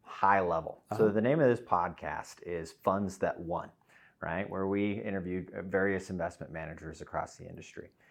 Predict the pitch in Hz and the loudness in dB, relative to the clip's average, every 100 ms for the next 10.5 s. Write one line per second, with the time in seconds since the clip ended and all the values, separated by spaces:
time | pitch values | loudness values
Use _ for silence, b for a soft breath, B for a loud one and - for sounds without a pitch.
0 | b b - 113 101 101 113 165 143 92 | b b 8 10 12 10 10 8 6 4
1 | 110 110 104 - 98 92 101 95 95 101 | 2 2 0 4 4 4 -6 -4 0 0
2 | 85 87 - b b b - 95 - 98 | 0 -4 -10 b b b -4 -2 -2 4
3 | 113 156 - - 98 98 95 - - - | 6 6 2 -4 0 0 -2 -10 -16 -8
4 | 90 85 82 82 - - 85 82 - _ | -4 -4 -4 -8 -14 -10 -8 -8 -12 _
5 | _ _ _ _ _ _ _ _ _ _ | _ _ _ _ _ _ _ _ _ _
6 | _ _ b b b b b b - 147 | _ _ b b b b b b 2 10
7 | 139 135 131 - - _ _ _ _ _ | 12 12 8 2 -18 _ _ _ _ _
8 | _ _ _ - - _ - - - 185 | _ _ _ -20 -20 _ -18 0 6 8
9 | 226 - - 143 139 139 120 127 117 98 | 6 2 10 12 12 8 2 4 2 0
10 | 95 101 - - | -4 -10 -16 -16